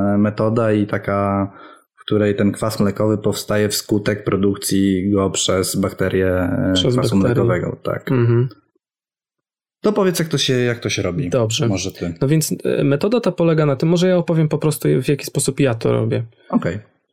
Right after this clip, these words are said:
Speaker 2: E, jak ja podchodzę do tej metody. No więc metoda ta polega na tym, że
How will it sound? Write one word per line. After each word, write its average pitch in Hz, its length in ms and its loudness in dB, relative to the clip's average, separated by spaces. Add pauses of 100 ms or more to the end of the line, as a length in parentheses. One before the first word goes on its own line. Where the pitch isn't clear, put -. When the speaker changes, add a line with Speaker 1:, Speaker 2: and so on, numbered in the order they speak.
Speaker 2:
E, 120 500 2
jak 127 160 0
ja 135 60 0
podchodzę 131 380 -2
do 120 120 2
tej 120 140 0
metody. 120 340 0
No 139 120 2
więc 165 400 0 (540)
metoda 190 340 2
ta 180 100 0
polega 147 360 2
na 127 160 2
tym, 147 300 2
że 131 500 0